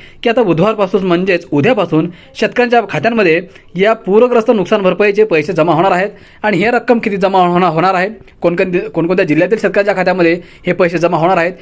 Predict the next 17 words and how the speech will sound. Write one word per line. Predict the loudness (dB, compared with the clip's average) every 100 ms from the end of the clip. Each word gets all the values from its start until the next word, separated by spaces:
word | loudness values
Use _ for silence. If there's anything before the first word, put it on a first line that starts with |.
| -14 -6
हे |
संपूर्ण | -2 -2 0 0
माहिती | 0 -2 0
आपण | 0 2
या | 0
व्हिडिओच्या | 2 2 2 0
माध्यमातून | 0 -2 0 -2 0
जाणून | -2 0
घेऊयात. | 2 0 -2 -18 -20 -4
त्यामुळे | 0 2 0
शेतकरी | 0 0 0
मित्रांनो, | 2 0 0
तुम्ही | -2 -2
हा |
व्हिडिओ | 0 0 2
पूर्ण | 2 2
बघा | 2 0 -4